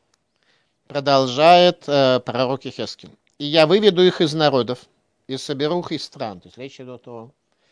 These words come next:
сборе изгнанников в конце дней. Всевышний соберет в конце дней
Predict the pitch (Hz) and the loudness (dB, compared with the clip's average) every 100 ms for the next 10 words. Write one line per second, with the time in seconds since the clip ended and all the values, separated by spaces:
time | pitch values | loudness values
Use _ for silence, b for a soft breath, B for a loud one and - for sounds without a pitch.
0 | _ _ _ _ - - - 110 147 185 | _ _ _ _ -20 -20 -20 -16 -10 -10
1 | 175 175 165 143 120 131 139 165 170 160 | -8 -10 -12 -14 -14 -14 -12 -12 -14 -18
2 | - 139 _ - 117 101 - 104 98 123 | -18 -20 _ -20 -20 -20 -20 -18 -18 -18
3 | 160 165 - 104 131 113 - 104 104 92 | -18 -18 -20 -20 -20 -20 -20 -20 -20 -20
4 | _ 90 - 98 104 135 165 | _ -20 -20 -20 -20 -20 -20